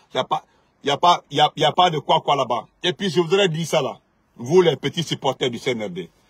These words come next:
entre Dieu, vous vous gênez, vous. Demandez à Doumbouya, devant son nom, là, il a signé quoi à la rentrée de l'onu ? Macky Sall a signé devant son nom,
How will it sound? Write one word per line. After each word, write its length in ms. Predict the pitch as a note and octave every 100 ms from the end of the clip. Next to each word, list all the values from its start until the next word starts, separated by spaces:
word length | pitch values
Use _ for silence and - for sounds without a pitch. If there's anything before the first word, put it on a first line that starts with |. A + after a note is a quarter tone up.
| _ _
entre 280 | E3 D#3+ C3+
Dieu, 220 | A2+ C#3+
vous 220 | C#3+ A#2 G#2+
vous 160 | A#2
gênez, 380 | A#2+ C3+ D3 D3
vous. 220 | G2+ A2+ - _ _
Demandez 520 | - F3 F3+ F3+ F3
à 100 | E3+
Doumbouya, 480 | C3+ A#2 C#3 D3 B2+
devant 320 | G#2+ B2 D3+
son 180 | D3 C3
nom, 160 | B2 B2+
là, 160 | A#2
il 80 | A2
a 80 | A2+
signé 340 | - B2 C3+ B2+
quoi 340 | - C#3 C3
à 20 |
la 80 | G#2+
rentrée 340 | G#2+ A2+ -
de 60 | A2+
l'onu ? 300 | G2 F#2+ G2+ _ _ _ _ _ _ _ _ _ _ _ _ _ _ _ -
Macky 420 | B2 E3+ - G3
Sall 220 | E3+ F3
a 100 | C#3+
signé 260 | B2+ - D#3
devant 300 | C3 A#2+ C#3
son 100 | C3
nom, 160 | A#2+